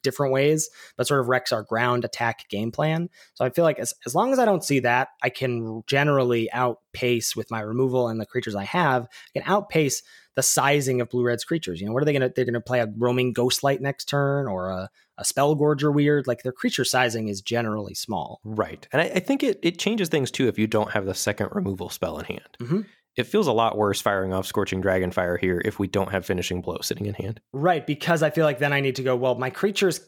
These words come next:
Speaker 1: on the ground can take care of Ogre, and I need to use this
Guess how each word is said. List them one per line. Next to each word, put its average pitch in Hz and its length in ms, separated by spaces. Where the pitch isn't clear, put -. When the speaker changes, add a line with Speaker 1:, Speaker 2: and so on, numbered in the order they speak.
Speaker 1:
on 143 140
the 139 80
ground 131 320
can 135 160
take 127 200
care 120 140
of 113 80
Ogre, 82 440
and 123 120
I 131 80
need 131 140
to 123 80
use 131 300
this 123 260